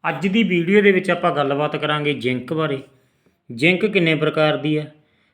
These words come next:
ਤੇ ਕੀ ਇਹਦੀ ਘਾਟ ਦੀਆਂ ਨਿਸ਼ਾਨੀਆਂ ਆਉਂਦੀਆਂ ਨੇ ਸ਼ੁਰੂਆਤੀ ਦੌਰ ਦੇ ਵਿੱਚ, ਤੇ ਦੂਸਰਾ ਨੰਬਰ, ਜੇ ਅਸਲ ਦੇ ਵਿੱਚ ਪਾਉਣੀ ਕਿਹੜੇ ਟਾਈਮ 'ਤੇ ਹੁੰਦੀ ਹੈ, ਕਿਉਂਕਿ ਪਾਉਣ ਦੇ ਟਾਈਮ ਨੂੰ ਲੈ ਕੇ ਬਹੁਤ ਸਾਰੇ ਕਿਸਾਨ ਭਰਾਵਾਂ ਦੇ ਵਿੱਚ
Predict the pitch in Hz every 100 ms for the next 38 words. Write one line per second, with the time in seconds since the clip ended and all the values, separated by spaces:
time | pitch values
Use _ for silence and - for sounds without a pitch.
0 | _ - 226 226 220 208 214 214 233 233
1 | 233 196 165 180 165 - 147 143 151 156
2 | 143 147 143 139 151 156 170 165 147 143
3 | 135 139 127 - - _ _ _ _ _
4 | _ _ 208 220 196 143 135 208 220 202
5 | 220 185 147 127 127 127 120 180 202 -
6 | 214 220 226 226 240 - 214 202 202 196
7 | 185 208 202 160 147 123 127 131 135 214
8 | 233 269 262 - - _ _ _ _ _
9 | 220 214 226 247 240 254 254 208 196 202
10 | 208 208 160 147 165 151 - 135 165 247
11 | 220 226 233 233 180 180 175 202 196 170
12 | 165 156 156